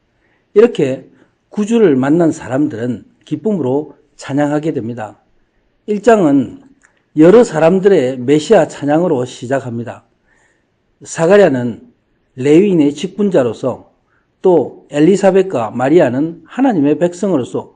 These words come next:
구원받은 자를 대변하고 있습니다. 그리고 이 장에도 계속해서 목자들과 천사들의 찬양이 이어집니다.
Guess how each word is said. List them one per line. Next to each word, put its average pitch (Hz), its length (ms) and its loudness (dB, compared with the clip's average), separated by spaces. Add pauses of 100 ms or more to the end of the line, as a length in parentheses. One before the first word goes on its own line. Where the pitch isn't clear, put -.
(360)
구원받은 185 520 2
자를 139 480 -4
대변하고 147 500 0
있습니다. 117 540 -8 (480)
그리고 190 320 4
이 123 220 -4
장에도 160 760 0
계속해서 165 720 0 (280)
목자들과 165 920 0
천사들의 151 640 0
찬양이 147 580 -4 (380)
이어집니다. 117 680 0